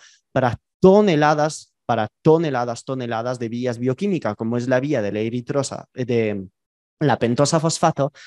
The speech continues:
que se puede usar para la síntesis ahí de A D N, que se puede usar para la síntesis de glutatión, de N A D P H. Yo no llego a entender este suplemento.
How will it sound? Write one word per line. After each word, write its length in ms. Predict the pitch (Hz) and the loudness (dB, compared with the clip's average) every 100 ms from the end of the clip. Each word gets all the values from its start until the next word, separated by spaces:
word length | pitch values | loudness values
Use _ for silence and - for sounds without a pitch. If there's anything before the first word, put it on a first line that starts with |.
| - - _ | -20 -20 _
que 140 | - 123 | -4 -2
se 140 | 123 | 0
puede 200 | 123 165 | 4 6
usar 380 | 185 160 139 143 | 6 4 0 0
para 180 | 120 101 | -2 -6
la 120 | 101 | -6
síntesis 560 | - 156 156 - 139 117 | -8 -6 -8 -8 -8 -8
ahí 140 | 120 | -4
de 120 | 117 | -2
A 80 | 117 | -2
D 160 | 135 170 | 0 -2
N, 240 | 165 165 | -2 -4
que 80 | 123 | -6
se 140 | 113 | -6
puede 200 | 131 147 | -4 0
usar 320 | 160 147 139 | 0 0 -2
para 200 | 123 104 | -2 -8
la 100 | 104 | -8
síntesis 420 | 101 147 139 - 123 | -6 -6 -6 -6 -4
de 120 | 113 | -2
glutatión, 600 | 123 127 143 170 170 160 | -2 2 2 4 2 2
de 120 | 113 | 0
N 120 | 113 | 0
A 60 | 117 | 0
D 140 | 127 | 0
P 160 | 139 139 | 0 0
H. 300 | 160 - 160 _ _ _ _ _ _ - | 0 -4 -10 _ _ _ _ _ _ -14
Yo 260 | 135 135 202 | 2 6 8
no 380 | 208 180 180 - | 10 8 6 2
llego 600 | 143 135 147 156 170 - _ _ _ _ _ _ _ _ _ _ _ | -2 0 2 0 -2 -4 _ _ _ _ _ _ _ _ _ _ _
a 160 | 120 123 | -4 -2
entender 600 | 131 127 123 127 139 - - | 0 0 -2 -2 -2 -4 -12
este 280 | 113 120 | -14 -12
suplemento. 600 | 117 117 107 104 101 104 | -12 -12 -10 -10 -10 -12